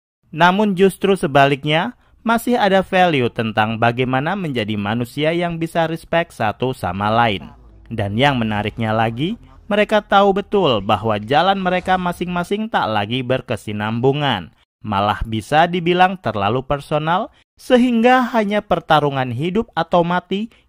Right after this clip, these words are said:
yang bisa memulihkannya kembali. Jujur, saya lebih bisa menikmati kisah pergolakan batin di antara Shang-Chi dengan Wen Wu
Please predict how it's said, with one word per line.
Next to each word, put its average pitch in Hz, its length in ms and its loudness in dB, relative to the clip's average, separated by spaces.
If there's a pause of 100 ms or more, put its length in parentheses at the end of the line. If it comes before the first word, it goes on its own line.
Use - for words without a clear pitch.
yang 110 320 -2
bisa 139 480 0
memulihkannya 107 960 -4
kembali. 101 800 -4 (480)
Jujur, 208 640 6
saya 180 320 2
lebih 135 320 2
bisa 143 320 2
menikmati 117 560 -2
kisah 123 400 -2
pergolakan 107 640 0
batin 147 480 0
di 113 160 -2
antara 104 400 -2
Shang-Chi 143 560 -4
dengan 107 320 -4
Wen 110 240 -4
Wu 156 240 0